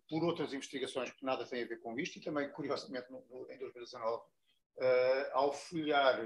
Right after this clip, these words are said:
uma série de revistas da, da arquitetura portuguesa, portanto, dos anos cinquenta, deparo-me com uma coisa que nunca imaginei, que é a recepção de revistas de arquitetura japonesa dos anos cinquenta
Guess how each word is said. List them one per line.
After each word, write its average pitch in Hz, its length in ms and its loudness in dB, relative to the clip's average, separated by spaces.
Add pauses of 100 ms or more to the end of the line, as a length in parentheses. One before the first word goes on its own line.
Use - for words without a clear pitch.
(120)
uma 131 160 -6
série 139 180 -2
de - 60 -14
revistas 120 400 -6
da, 127 120 2
da - 180 -10
arquitetura 135 400 -8
portuguesa, 156 440 -6
portanto, - 260 -14
dos 127 140 -10
anos 117 160 -6
cinquenta, 139 580 -6 (320)
deparo-me 156 680 4
com - 100 -10
uma 135 140 -2
coisa 117 220 -2
que - 180 -10
nunca 139 180 -6
imaginei, 127 500 -6
que - 220 -4
é 156 220 0 (420)
a 147 360 2
recepção 151 720 0
de 123 80 -12
revistas 135 480 -6
de - 60 -12
arquitetura - 400 -10
japonesa 139 560 -4
dos 135 320 -10
anos 123 180 -6
cinquenta 123 580 -6